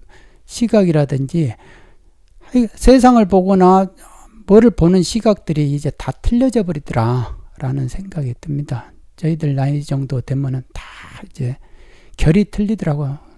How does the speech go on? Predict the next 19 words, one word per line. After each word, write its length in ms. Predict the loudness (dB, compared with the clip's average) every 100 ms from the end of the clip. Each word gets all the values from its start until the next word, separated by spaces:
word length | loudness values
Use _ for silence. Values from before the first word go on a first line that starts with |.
| -6
나무 280 | 0 0 0
결이 320 | 0 -2 -2
틀리듯이 760 | -4 -4 -4 -4 -8 -4 -6 -6 _ _ -14
세상을 520 | -4 -2 0 0 0
보는 420 | -2 -2 -2 -2 -6 -14 -20 -20 _ -8
결이 520 | 0 2 2 0 -4 -6
다 140 | -8
틀리고 520 | -8 -4 -4 -2 -4 -2
세상을 380 | -4 -2 -4 -2
살아가는 440 | -4 -4 -6 -6
결이 240 | -8 -10 -10
다 180 | -12 -16 -12
틀려져 420 | -6 -4 -4 -8
버리더라. 760 | -8 -10 -8 -10 -10 -10 -12 -12 _ _ _ -20 _ -12
그렇지만 500 | -12 -6 -4 -4 -6 -14 _ -12
결국은 540 | -6 -4 -4 -4 -6 -8 -20 _ _ _ _ -4
현자들이 640 | 0 2 2 0 0 -2
하는 260 | 0 -2 -2
말은 600 | -2 -2 -2 -2 -4